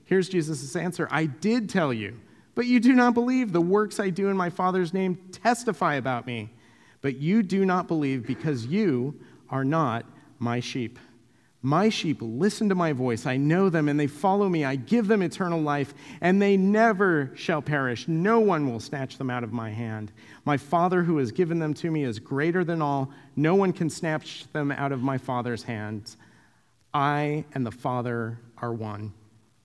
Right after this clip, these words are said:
Jesus is adding at this dinner another layer to this teaching, what it looks like, this relationship between himself and the Father.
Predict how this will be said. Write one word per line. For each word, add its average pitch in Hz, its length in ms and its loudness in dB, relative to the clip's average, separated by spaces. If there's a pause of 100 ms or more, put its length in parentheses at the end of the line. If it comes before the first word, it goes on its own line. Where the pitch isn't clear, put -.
(380)
Jesus 160 380 -4
is 131 240 -2 (680)
adding 147 460 0
at 113 100 -8
this 139 220 -6
dinner 156 300 0
another 139 540 0
layer 156 480 0
to - 220 -8
this 123 220 -6
teaching, 107 560 -8 (500)
what 143 240 2
it 185 160 0
looks 180 380 -4
like, 143 300 -4
this 147 240 -4
relationship 151 760 -4
between 143 380 -4
himself 139 500 -4
and 135 120 -4
the 117 60 -6
Father. 123 540 -6